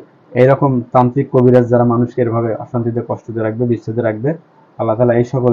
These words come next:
জিন এবং মানুষকে জাহান্নাম, জাহান্নামে দিবে এবং জাহান্নাম ভরবে আল্লাহ তাআলা দুষ্ট জিন এবং মানুষ দ্বারাই। এজন্য অদৃশ্য জগতে যারা এনাকে জাদু ক্ষতি করছে,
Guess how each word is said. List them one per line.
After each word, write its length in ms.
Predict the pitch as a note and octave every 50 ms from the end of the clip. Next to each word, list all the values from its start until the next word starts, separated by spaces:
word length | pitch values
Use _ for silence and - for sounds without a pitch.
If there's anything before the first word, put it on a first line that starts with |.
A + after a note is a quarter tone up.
| A2
জিন 220 | G#2 A2+ C3 D3 D#3 D3
এবং 140 | C3 B2+ B2 A#2+
মানুষকে 340 | A#2 A#2 B2 B2 - D3+ C3
জাহান্নাম, 360 | A#2 A#2 A2+ A#2+ A#2+ A2+ G#2+ G#2+ G2+ G2+ - _ _ _ _ _ -
জাহান্নামে 420 | A2+ B2 C3 C#3 C#3 C3 A#2+ A2
দিবে 200 | G2+ G2 F#2+ F#2 F#2+ -
এবং 120 | A#2 B2+ C3+ C3
জাহান্নাম 360 | A#2 A#2+ A2+ B2+ C3+ C#3+ C3+ B2+
ভরবে 240 | A#2 A#2+ B2 B2+ C3+
আল্লাহ 200 | B2+ A#2+ A#2 A2+
তাআলা 180 | A2+ B2 C3 C3+
দুষ্ট 260 | B2+ C#3 F3+ - - B2+
জিন 180 | G#2+ A#2 C3 D3
এবং 120 | C#3 B2 A#2
মানুষ 200 | A2+ A2 A2 A2 G#2+ G2
দ্বারাই। 240 | G#2 F#2+ F#2+ F#2 - _ _ _ _ _ _ _ _ _ _ _ _ _ _ _ -
এজন্য 180 | A2+ B2 B2+ B2+
অদৃশ্য 300 | B2 B2 B2 B2+ - - A#2+ A#2+
জগতে 320 | B2+ B2 B2+ B2 B2+ C#3 D3+ D#3+ E3 - _ _ _ _ _ _ -
যারা 260 | G#2+ G#2 A#2+ B2 C3 C3
এনাকে 280 | B2+ B2+ B2+ B2 - B2+
জাদু 220 | B2 A#2+ A#2+ A#2+
ক্ষতি 220 | - C3+ C3 C3
করছে, 300 | A#2+ A#2+ A#2 - - B2